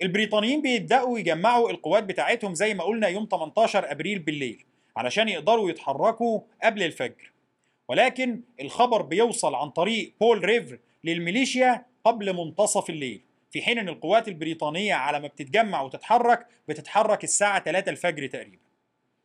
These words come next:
البريطانيين بيتحركوا عن طريق القوارب، ولكن حتى المعلومة دي اللي هي المعلومة المتعلقة بهم هيتحركوا عن طريق البر ولا هيستخدموا القوارب، بيتم نقلها للميليشيا عن طريق إشارات ضوئية متفق عليها مسبقا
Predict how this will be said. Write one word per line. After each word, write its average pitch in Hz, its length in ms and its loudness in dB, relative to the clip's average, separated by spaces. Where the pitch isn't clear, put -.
البريطانيين 214 600 2
بيتحركوا 233 640 2
عن 165 160 0
طريق 202 380 -2
القوارب، 156 580 0
ولكن 254 560 2
حتى 254 360 0
المعلومة 180 520 0
دي 233 340 -2
اللي 135 120 -2
هي 190 40 4
المعلومة 190 340 0
المتعلقة 165 580 -2
بهم 190 260 -4
هيتحركوا 170 600 -2
عن 151 140 -4
طريق 180 360 -4
البر 180 440 2
ولا 202 260 2
هيستخدموا 165 560 -2
القوارب، 220 560 2
بيتم 208 380 0
نقلها 202 500 2
للميليشيا 196 760 0
عن 196 200 0
طريق 220 540 -2
إشارات 160 500 0
ضوئية 175 600 -2
متفق 160 580 -2
عليها 170 380 -2
مسبقا 220 680 0